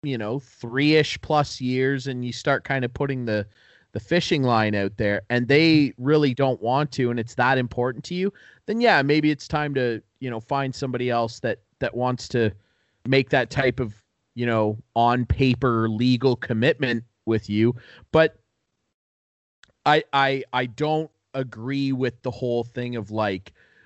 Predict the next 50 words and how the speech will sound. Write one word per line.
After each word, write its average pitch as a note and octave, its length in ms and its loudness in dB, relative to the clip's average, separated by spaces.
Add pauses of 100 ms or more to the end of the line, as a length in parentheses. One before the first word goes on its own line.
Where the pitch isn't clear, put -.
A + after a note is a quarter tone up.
(200)
"Oh, C#3+ 240 6
well, C3 200 4
we, C3 360 -6
we C3+ 160 -4
need C3+ 280 -2
to B2 60 -6
get A2+ 180 -4
married A#2 360 -2
someday." G#2 300 -4
Like, A2 180 -4
a D3 60 2
girl F3+ 280 4
I E3 120 6
dated C3+ 420 -2
used A#2 240 -12
to - 60 -14
say A#2+ 300 -4
that A#2 280 -4
to A#2 80 -12
me G2 160 -8
a F2+ 80 -6
lot. F2 260 -6
Like, F#2 200 -10
"Well, B2+ 200 2
someday E3+ 420 2
we C#3 140 -2
need C3 340 -2
to B2+ 80 -4
get A2+ 180 -4
married." G#2 440 -2
And G2+ 100 -6
I'm G2+ 120 -8
like, G2 340 -8
"I B2 120 -2
don't B3 220 -6
fucking G#2 920 -4
need C3+ 560 0
to B2+ 120 -4
do G#2 240 0
anything. G2 600 -2 (680)
I D3+ 220 4
need E3+ 600 -4
to D3+ 140 -2
fucking C#3 360 -8 (120)
eat, E3+ 320 -6
sleep, D3+ 640 -6
and B2+ 180 0
go C3+ 160 4
to B2 80 2
work." G#2 680 -6